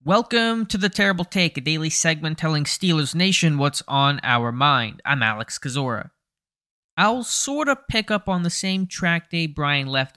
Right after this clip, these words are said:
off yesterday, reacting to Super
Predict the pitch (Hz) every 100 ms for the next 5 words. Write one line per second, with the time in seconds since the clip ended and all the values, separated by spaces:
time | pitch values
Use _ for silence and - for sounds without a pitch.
0 | - 143 139 - 170 185 - 143 123 113
1 | 113 123 131 139 - 135 120 - - 202
2 | 165 127 113